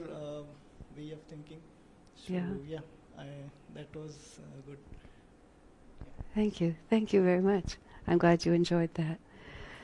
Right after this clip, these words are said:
Speaker 2: I was saying, for those of you who weren't in the room at that time, that Francis resisted the impulses of his physical body, but he called it, he called it a brother. He called it a donkey, but he <laughs> called it brother donkey.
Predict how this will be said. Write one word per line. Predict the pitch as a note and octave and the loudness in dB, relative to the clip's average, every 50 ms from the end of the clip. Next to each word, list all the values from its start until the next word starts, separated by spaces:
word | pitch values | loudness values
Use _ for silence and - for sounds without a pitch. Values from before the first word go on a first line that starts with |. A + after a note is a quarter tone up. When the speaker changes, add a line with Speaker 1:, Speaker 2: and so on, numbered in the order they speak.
| - - - - - - - - - - - - | -16 -14 -14 -12 -12 -12 -14 -14 -16 -10 4 6
Speaker 2:
I | G3 F3+ | 8 8
was | F3 E3 | 10 8
saying, | - - F#3 F3 F3 E3+ | 10 12 12 12 12 12
for | - F3+ | 12 12
those | D#3+ F3 E3+ E3+ D#3 | 12 12 12 12 12
of | D#3+ | 12
you | E3+ F3 | 12 12
who | E3 | 12
weren't | D#3+ E3+ E3+ - F3 | 12 12 12 12 12
in | E3 E3 | 12 12
the | E3 D#3+ | 12 12
room | E3+ F#3 F#3 F#3 | 12 12 12 12
at | F3 E3+ | 12 12
that | - D#3 D3+ D3+ | 12 12 12 12
time, | - E3+ D#3+ D#3+ D#3 D3+ D#3 | 10 10 10 10 12 10 10
that | D#3+ D#3+ D3+ - - - | 10 10 8 8 2 2
Francis | - - F#3+ F#3 F#3+ F#3 - F3+ D#3+ D3+ - - - - - - - - - - - - - | 10 12 12 12 12 12 12 10 10 10 10 4 0 -2 -2 -12 -20 -20 -20 -20 -16 -2 6
resisted | E3 E3+ F3+ F3 D3+ D#3 F3+ A3 A#3+ A3 - - - E3+ D#3+ D#3 D3+ | 12 12 12 12 12 12 12 12 12 12 10 8 12 12 12 12 12
the | E3 D#3+ E3 | 12 12 12
impulses | E3 F3 E3+ F3+ D#3+ D3+ - - D#3 D3 - | 12 12 12 12 10 12 10 8 6 8 8
of | D#3+ C#3+ D3 | 8 8 8
his | D3+ - | 6 4
physical | - - E3 D#3 - D#3+ - D3+ C#3+ | 10 10 10 10 10 6 8 8 8
body, | C#3+ D3+ E3 F3+ F#3 E3+ D#3 | 12 12 12 12 12 10 10
but | D3 D#3+ D#3 | 8 8 6
he | D#3 | 6
called | D3+ - E3+ D#3+ D#3 D3 | 6 8 10 10 10 10
it, | D#3+ - - - | 8 6 6 0
he | - F3 D#3 | 2 2 4
called | - - E3+ D#3 D3+ D3+ | 6 10 10 10 10 10
it | C#3+ C#3+ D3+ | 8 8 8
a | |
brother. | C#3+ D3+ D#3+ F3 F#3+ - D3+ C#3+ E3 F3+ - - | 6 8 10 10 10 10 8 6 4 2 -2 0
He | - D#3+ | 2 6
called | - F3+ D#3 D3 D#3 | 10 10 10 10 10
it | D3 C#3 | 8 6
a | C#3+ C#3 | 6 6
donkey, | C#3 D#3 D#3 F3+ G3+ - - C3 C#3 D#3+ | 10 12 12 12 10 8 6 6 6 6
but | E3 E3 - - | 8 6 6 6
he | E3+ - | 6 6
<laughs> | - | 8
called | - - - F#3 G#3 | 12 12 12 12 12
it | F3+ - - | 10 12 12
brother | G3+ F#3+ - - F#3 F3+ | 12 12 12 12 12 12
donkey. | - G3+ F3 F#3+ E3 - G3 - G3+ - | 12 12 12 12 10 8 8 8 8 8